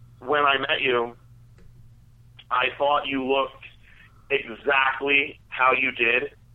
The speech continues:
in your picture, in, in your default picture that you used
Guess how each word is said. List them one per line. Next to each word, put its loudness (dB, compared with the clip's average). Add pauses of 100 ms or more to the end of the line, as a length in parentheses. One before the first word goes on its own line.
(280)
in 0
your -2
picture, -4
in, -6 (1000)
in 0
your 0
default 2
picture -2
that -6
you -6
used -2